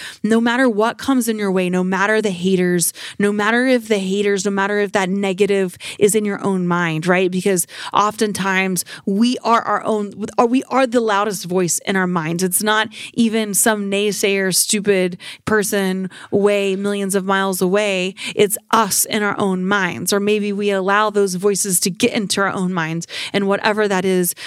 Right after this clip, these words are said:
whenever we pray for our enemies, we are praying to be prepared and, and knowing that no matter what gets on our way,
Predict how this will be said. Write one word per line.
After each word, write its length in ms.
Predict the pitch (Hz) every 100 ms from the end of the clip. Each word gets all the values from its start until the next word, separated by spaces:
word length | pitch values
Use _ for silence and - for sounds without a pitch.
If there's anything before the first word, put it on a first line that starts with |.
| -
whenever 320 | 196 196 190
we 160 | 185 190
pray 280 | - 202 185
for 120 | 190
our 120 | 175
enemies, 580 | 147 190 190 175 165 - - -
we 200 | 196 202
are 200 | 185 170 - -
praying 680 | - 220 220 214 190 175 180 - -
to 100 | 202
be 160 | 196
prepared 720 | 180 180 - 202 196 190 180 -
and, 200 | 185 185
and 480 | 185 180 180 196 190
knowing 380 | 208 240 226 190
that 200 | 170 190
no 120 | 185
matter 280 | 190 196 185
what 440 | 170 180 214 -
gets 220 | 208 180
on 160 | 185 175
our 100 | 165
way, 360 | 160 139 143